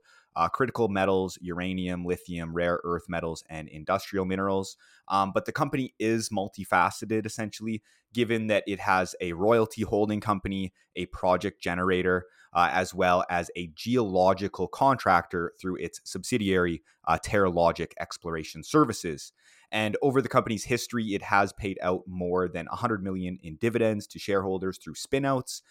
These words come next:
and it currently has equity investments, uh, through nineteen different companies. So, uh, as I mentioned, the company is both an exploration and a royalty company. So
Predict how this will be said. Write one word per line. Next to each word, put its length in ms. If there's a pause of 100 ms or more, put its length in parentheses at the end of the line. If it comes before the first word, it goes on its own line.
(220)
and 160
it 160
currently 380
has 280
equity 320
investments, 680
uh, 320
through 340
nineteen 680
different 300
companies. 520 (800)
So, 400 (800)
uh, 220
as 160
I 60
mentioned, 400
the 60
company 400
is 200
both 340
an 160
exploration 720 (140)
and 180
a 60
royalty 440
company. 540
So 440